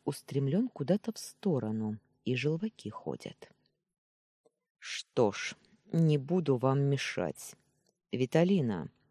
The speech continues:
наш завтрашний разговор, надеюсь, в силе? Он будет касаться будущего моего сына.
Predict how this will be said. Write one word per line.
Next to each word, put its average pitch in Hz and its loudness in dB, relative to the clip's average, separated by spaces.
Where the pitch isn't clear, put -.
наш 147 0
завтрашний 147 2
разговор, 151 0
надеюсь, 123 -2
в - -14
силе? 160 -2
Он 131 0
будет 131 0
касаться - -2
будущего 147 2
моего 127 2
сына. 98 -4